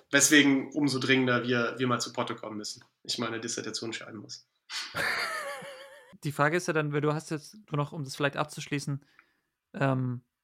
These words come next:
Speaker 2: wenn das jetzt nicht verlängert werden würde, dann müsste man ja auf was anderes zurückgreifen.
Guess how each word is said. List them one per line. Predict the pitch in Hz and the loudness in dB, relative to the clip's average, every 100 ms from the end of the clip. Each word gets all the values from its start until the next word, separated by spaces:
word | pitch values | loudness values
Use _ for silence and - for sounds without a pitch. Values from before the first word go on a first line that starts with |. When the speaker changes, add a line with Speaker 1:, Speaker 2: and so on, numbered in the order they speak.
| _ - | _ -4
Speaker 2:
wenn | 156 | 0
das | 170 - | 0 -2
jetzt | 143 156 | -4 -4
nicht | 147 | -2
verlängert | 143 131 131 131 | 0 0 0 0
werden | 127 120 123 127 | -2 -2 -4 0
würde, | 147 185 | 0 2
dann | 175 156 | 0 -2
müsste | 185 175 | -2 0
man | 160 | 0
ja | 160 | 0
auf | - | -2
was | 165 165 | -4 -4
anderes | 143 143 139 - | -2 0 -2 -4
zurückgreifen. | 147 139 - 139 - 208 | -4 -4 -4 -8 -8 -16